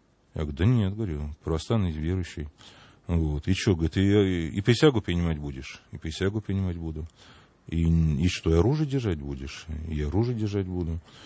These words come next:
Вот. А тогда это было время, так сказать, семьдесят девятый год, только начался Афга-, э, начался Афганистан. Это был восемьдесят второй год. Вот. Поэтому это все было довольно, так сказать, э, реально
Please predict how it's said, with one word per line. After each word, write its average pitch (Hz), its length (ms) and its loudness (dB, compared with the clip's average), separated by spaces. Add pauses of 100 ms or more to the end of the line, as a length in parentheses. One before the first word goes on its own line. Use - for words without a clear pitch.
(140)
Вот. 82 240 2
А 90 80 4
тогда 127 240 6
это 127 160 2
было 113 320 4
время, 90 380 2
так - 120 -10
сказать, - 240 -8
семьдесят 95 500 0
девятый 107 260 2
год, 131 160 0
только - 180 -6
начался 95 400 0
Афга-, 78 180 -6
э, 80 240 0
начался 87 460 -2
Афганистан. 78 640 -2
Это 78 160 -6
был 92 100 2
восемьдесят 90 300 0
второй 95 260 -2
год. 76 220 -8 (800)
Вот. 87 260 4
Поэтому 110 380 4
это 110 160 0
все 107 240 0
было 92 280 2
довольно, 95 520 2
так 92 160 -10
сказать, - 420 -6
э, 80 720 -2
реально 87 640 6